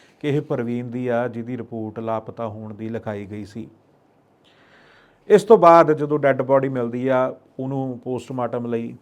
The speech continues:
ਭੇਜਣਾ ਸੀਗਾ ਤੇ ਹੁਣ ਪੁਲਿਸ ਨੇ, ਅ, ਇਹ ਦੇਖਣਾ ਸੀ। ਹੁਣ ਉਹ ਲਾਪਤਾ ਦਾ ਜਿਹੜਾ ਕੇਸ ਨਹੀਂ ਸੀ, ਹੁਣ ਮਰਡਰ ਦਾ ਕੇਸ ਬਣ ਚੁੱਕਿਆ ਸੀ ਤੇ ਪੁਲਿਸ ਪੂਰੀ ਤਰ੍ਹਾਂ ਦੇ ਨਾਲ ਤਸੱਲੀ ਦੇ ਨਾਲ ਤਹਿਕੀਕਾਤ ਕਰਦੀ ਆ।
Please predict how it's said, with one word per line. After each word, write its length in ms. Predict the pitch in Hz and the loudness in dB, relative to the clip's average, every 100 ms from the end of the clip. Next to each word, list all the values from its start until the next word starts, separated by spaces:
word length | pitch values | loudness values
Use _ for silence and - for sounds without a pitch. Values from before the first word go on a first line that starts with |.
| _ _ - | _ _ -4
ਭੇਜਣਾ 400 | 143 113 113 117 | -2 -2 -6 -6
ਸੀਗਾ 460 | 131 127 135 135 - _ | -6 -2 -2 -2 -8 _
ਤੇ 480 | 120 117 117 113 120 - | -10 -6 -4 -6 -8 -10
ਹੁਣ 180 | 117 127 | -10 -10
ਪੁਲਿਸ 320 | 127 127 117 | -8 -8 -8
ਨੇ, 280 | 131 127 131 - _ _ _ | -8 -8 -10 -14 _ _ _
ਅ, 280 | 120 127 127 | -6 -4 -4
ਇਹ 280 | - 131 151 | -2 -2 0
ਦੇਖਣਾ 420 | 147 135 135 135 | -2 -4 -4 -6
ਸੀ। 220 | 127 147 | -6 -8
ਹੁਣ 180 | 143 135 | -8 -6
ਉਹ 60 | 135 | -4
ਲਾਪਤਾ 500 | 123 117 - 135 131 | -2 -2 -2 -4 -2
ਦਾ 160 | 135 | -2
ਜਿਹੜਾ 460 | 127 123 127 120 117 - - | -2 -4 -2 -2 -2 -6 -8
ਕੇਸ 280 | 123 120 | -6 -6
ਨਹੀਂ 140 | 135 127 | -8 -8
ਸੀ, 140 | 143 | -8
ਹੁਣ 100 | 151 | -6
ਮਰਡਰ 300 | 147 120 127 | -6 -4 -4
ਦਾ 140 | 131 135 | -4 -4
ਕੇਸ 260 | 135 113 | -6 -10
ਬਣ 220 | 113 120 | -8 -10
ਚੁੱਕਿਆ 320 | 117 120 131 120 | -10 -12 -10 -10
ਸੀ 100 | 139 | -8
ਤੇ 100 | 156 | -8
ਪੁਲਿਸ 360 | 147 143 139 | -4 -6 -6
ਪੂਰੀ 440 | 143 156 156 165 185 | -10 -4 0 0 0
ਤਰ੍ਹਾਂ 320 | 165 147 139 | 0 0 -2
ਦੇ 100 | 131 | -6
ਨਾਲ 240 | 127 123 | -6 -8
ਤਸੱਲੀ 440 | 123 135 139 143 170 | -8 -6 -2 0 0
ਦੇ 140 | 165 | 0
ਨਾਲ 220 | 139 131 | 0 -4
ਤਹਿਕੀਕਾਤ 640 | 127 123 120 127 123 117 117 | -4 -6 -6 -8 -6 -6 -6
ਕਰਦੀ 400 | 123 113 131 139 | -8 -8 -6 -2
ਆ। 240 | 143 139 | -2 -2